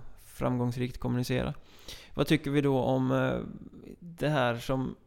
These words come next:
hockeyklubbar har kört fast i? Jag vet inte varför, att alltid släta över allting med klyschor.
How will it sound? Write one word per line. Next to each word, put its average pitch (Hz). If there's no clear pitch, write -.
hockeyklubbar 123
har 170
kört -
fast -
i? 120
Jag 120
vet 160
inte 165
varför, 131
att -
alltid 127
släta 123
över 131
allting 120
med 120
klyschor. -